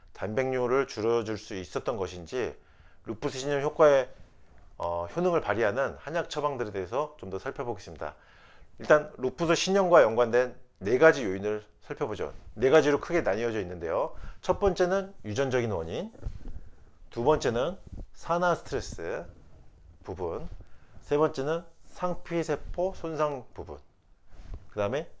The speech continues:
B세포, T세포의 불균형과 염증 반응 기전. 이렇게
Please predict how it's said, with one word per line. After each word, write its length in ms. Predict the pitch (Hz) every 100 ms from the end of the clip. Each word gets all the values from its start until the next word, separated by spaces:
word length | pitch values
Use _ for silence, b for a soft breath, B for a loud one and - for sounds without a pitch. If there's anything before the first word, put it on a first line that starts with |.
| - -
B세포, 600 | - 123 127 127 - 135
T세포의 800 | - 156 147 135 - 101 113 143 - - -
불균형과 640 | - 110 117 110 101 139 151 b b b b -
염증 680 | - 131 123 - - 135 131
반응 280 | 92 95 92
기전. 320 | - 80 76 - b b b b b b b b - - - - - - - - b b b -
이렇게 500 | 127 135 156 147